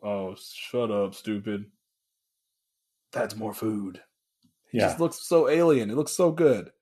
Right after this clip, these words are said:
Speaker 2: Yeah, he does look really good in this book. Um, I, I, I really enjoy the illustrations. I always have.
Speaker 1: I hated him when I was younger because I was also, like, more traditional. I was only into tradi-, t-,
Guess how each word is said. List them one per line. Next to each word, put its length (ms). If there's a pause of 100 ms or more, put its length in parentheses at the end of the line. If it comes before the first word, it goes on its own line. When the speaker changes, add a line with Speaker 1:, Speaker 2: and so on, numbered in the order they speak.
(640)
Speaker 2:
Yeah, 180
he 80
does 240
look 140
really 200
good 180
in 40
this 180
book. 280 (240)
Um, 440 (480)
I, 120
I, 240
I 300
really 360
enjoy 300
the 200
illustrations. 680
I 100
always 280
have. 300 (840)
Speaker 1:
I 120
hated 440
him 100
when 100
I 40
was 160
younger 260
because 220
I 80
was 140
also, 260
like, 140
more 180
traditional. 480
I 60
was 200
only 320
into 160
tradi-, 460
t-, 160